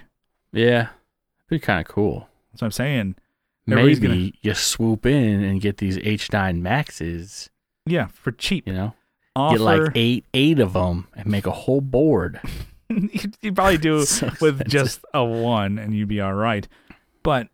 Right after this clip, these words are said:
Speaker 2: I mean, with the new H ninety, it's like you can use two at the same time. You can do preset. Yeah.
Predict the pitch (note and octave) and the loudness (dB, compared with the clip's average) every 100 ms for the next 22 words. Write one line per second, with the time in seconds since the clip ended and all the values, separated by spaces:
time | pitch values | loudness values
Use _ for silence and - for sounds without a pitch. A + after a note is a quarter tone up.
0 | _ _ _ - D#3 C#3+ C#3 A#2+ - _ | _ _ _ -8 -4 -2 0 -2 -6 _
1 | G3+ F3 F3+ F3 E3+ D#3+ D3+ D#3+ D3 D3 | 0 0 2 2 2 0 -2 -2 -2 0
2 | C#3 B2 A#2 A#2 C3+ C3 C3+ B2+ A#2+ - | 0 0 -2 -2 -4 -4 -4 -2 -4 -2
3 | F3+ C#3+ B2+ A#2+ A#2+ - - F2+ - F3+ | 2 2 0 -2 -4 -6 -10 -6 -2 0
4 | E3+ E3 D3 B2 G2+ G#2 - E3 D#3 - | 2 0 -2 -4 -6 -6 -6 -4 -4 -6
5 | C3+ G#2+ | -6 -8